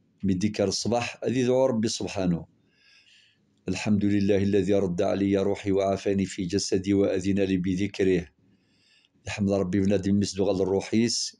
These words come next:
إمي ديوفا، آه، الجهديس، يوفا د العافية ذي الزمرتيس،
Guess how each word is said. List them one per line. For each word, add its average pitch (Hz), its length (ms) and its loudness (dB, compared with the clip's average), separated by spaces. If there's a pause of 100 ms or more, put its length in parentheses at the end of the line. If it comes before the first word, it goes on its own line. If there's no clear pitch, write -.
إمي 107 220 4
ديوفا، 104 580 0 (640)
آه، 101 320 2
الجهديس، 104 880 0
يوفا 101 280 -2
د 92 100 -2
العافية 98 640 0
ذي 92 100 -2
الزمرتيس، 95 920 0